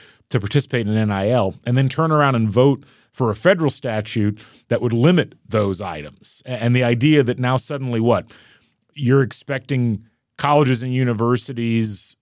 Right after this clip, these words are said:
uh, you know, to, to abide by more stringent laws that might put them at a disadvantage similar to what they were at before. It's a very convoluted thing. I get why the N C double A and some of its member schools are trying to put something in place,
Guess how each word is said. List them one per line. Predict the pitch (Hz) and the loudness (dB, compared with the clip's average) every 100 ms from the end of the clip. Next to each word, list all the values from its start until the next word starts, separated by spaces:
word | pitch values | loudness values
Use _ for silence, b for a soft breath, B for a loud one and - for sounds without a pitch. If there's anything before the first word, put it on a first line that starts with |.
| - | -12
uh, | 107 98 90 139 | -10 -8 -10 -16
you | 165 120 | -8 -6
know, | 104 | -4
to, | - 120 104 98 - _ _ | -4 -2 0 -2 -8 _ _
to | 127 117 | -2 -2
abide | 104 110 117 117 101 | 0 2 2 2 0
by | 107 104 | 0 0
more | 107 113 113 | 2 0 -2
stringent | - - 123 120 107 107 | -4 -2 0 0 -2 -2
laws | 107 110 113 110 98 | 0 2 2 2 0
that | 107 | -6
might | 107 110 110 | -2 -2 -2
put | 131 | -4
them | - 123 | 0 0
at | 120 | 2
a | 107 | 0
disadvantage | 98 117 110 95 110 113 107 101 | 0 -4 -4 -6 -4 -2 -4 -6
similar | - 113 110 104 | -8 -6 -2 0
to | |
what | 107 110 | 0 0
they | 110 104 | 0 -2
were | 104 | -2
at | 101 95 - | -2 -6 -8
before. | 90 - 170 82 B B B _ | -14 0 0 0 B B B _
It's | 147 | -4
a | 147 | -2
very | 165 220 | 0 0
convoluted | - 147 143 127 127 135 110 85 | 0 2 2 2 2 2 0 -4
thing. | - 120 127 151 B B B B | 0 0 0 -2 B B B B
I | - 123 | -2 0
get | 110 160 - | 2 0 0
why | 113 120 135 143 135 b b | 2 4 4 2 0 b b
the | 120 131 | 0 2
N | 135 | 2
C | 143 | -2
double | 131 120 120 | -4 0 2
A | 117 120 | 4 4
and | 107 | 2
some | 107 127 | -2 -4
of | 117 107 | -4 -4
its | - | -2
member | 117 117 110 | -2 0 -2
schools | - 123 120 98 | -4 -2 -2 -2
are | |
trying | 95 120 110 | -4 -2 -2
to | 101 | -2
put | - 113 | -2 -4
something | 131 110 107 | -4 -4 -2
in | 95 | -2
place, | - 117 127 156 | -2 -2 0 -2